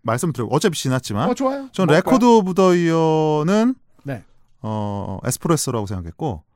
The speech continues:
Speaker 2: 아, 그래요?
Speaker 1: 예, 송 오브 더 이어는 빌리 아일리시,
Speaker 2: 음.
Speaker 1: 신인상은 채플론,
Speaker 2: 음.
Speaker 1: 그리고 앨범은 비욘세라고 예측을 했죠. 제, 제 채널에서 공식 예측을 했죠.
Speaker 2: 두 개는 맞추셨네요.
Speaker 1: 예, 깨-, 완전 또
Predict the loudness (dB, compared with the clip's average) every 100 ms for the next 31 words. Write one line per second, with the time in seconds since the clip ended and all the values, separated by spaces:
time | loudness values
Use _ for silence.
0 | _ -10 -4 2 4 6 4 2 -2 -2
1 | 4 4 4 2 0 0 0 0 -2 -4
2 | _ _ _ _ _ -4 2 2 2 -4
3 | -8 -8 -10 _ -14 -10 -8 -2 2 4
4 | 4 2 0 -4 -4 -4 -4 -10 _ -20
5 | -20 _ 0 2 4 4 2 2 0 0
6 | -2 -2 -4 -8 -10 -12 -12 -12 -6 0
7 | 0 -2 -6 -4 -2 -2 -2 0 -2 -2
8 | -8 -6 -2 0 0 -2 -4 -4 -6 -4
9 | -4 -4 -6 -8 -8 -6 -4 -2 -4 -4
10 | -12 -10 -12 -12 -16 -14 -14 -14 -14 -12
11 | -12 -12 -16